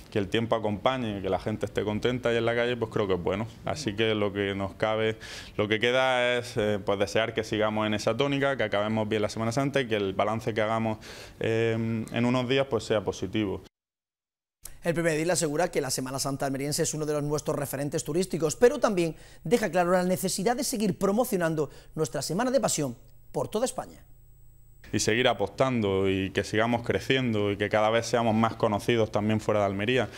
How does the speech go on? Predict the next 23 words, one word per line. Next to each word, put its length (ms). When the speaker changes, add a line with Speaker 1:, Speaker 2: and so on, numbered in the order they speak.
Speaker 1:
que 160
creo 160
que 80
es 120
el 140
reto 340
que 120
tenemos 320
pendiente, 520
¿no? 160
Eh, 360
eh, 520
sabéis 320
que 280
llevamos 360
dos 140
años 360
presentando 580
la 80
Semana 280
Santa 300
en 100
Fitur. 420